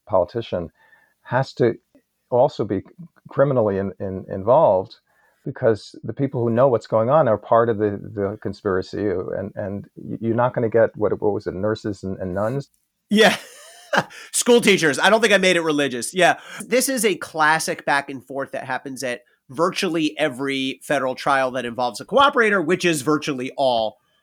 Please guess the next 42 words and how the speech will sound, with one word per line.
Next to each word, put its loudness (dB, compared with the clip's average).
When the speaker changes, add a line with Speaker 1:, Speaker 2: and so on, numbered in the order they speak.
Speaker 2:
federal 2
trials. 2
The -10
first -2
thing, 2
and 0
I 2
say -4
this -4
in -6
the -6
book, -4
if -4
all 2
you 0
did 0
was -4
base -4
your -2
understanding -6
on -6
T -10
V, -6
on -4
Law 4
and -2
Order 0
and -6
movies, -2
you 2
would 2
think 0
that 0
the -6
vast -2
majority -2
of -12
cases -10
get -6
solved 2
with, -8
like, -6